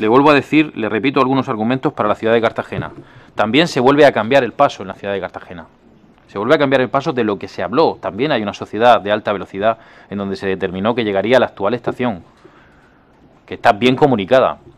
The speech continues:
que no necesita de grandes obras y que está perfectamente,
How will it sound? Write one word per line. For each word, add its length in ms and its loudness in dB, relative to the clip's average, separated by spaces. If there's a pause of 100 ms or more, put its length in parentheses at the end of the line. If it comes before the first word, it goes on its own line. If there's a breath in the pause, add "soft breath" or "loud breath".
(360)
que 80 -12
no 100 -6
necesita 380 2
de 100 0
grandes 340 4
obras 440 -2 (920)
y 60 -14
que 300 -10
está 340 0
perfectamente, 800 -4